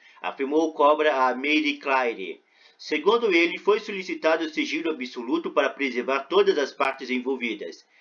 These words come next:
Questionada sobre o pronunciamento de outras duas mulheres que também falaram sobre a conduta do médico, Cobra disse que já ter recebido contato de médicos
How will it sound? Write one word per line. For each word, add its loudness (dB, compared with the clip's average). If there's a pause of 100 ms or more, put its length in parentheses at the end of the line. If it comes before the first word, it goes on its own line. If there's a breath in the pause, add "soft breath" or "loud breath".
(240 soft breath)
Questionada 0
sobre -2
o -2
pronunciamento -2
de -6
outras 0
duas -4
mulheres -2
que -4
também 0
falaram 2
sobre 0
a 2
conduta -6
do -8
médico, -2 (340 soft breath)
Cobra 4
disse -6
que -12
já 2
ter 0
recebido -2
contato 0
de -8
médicos -4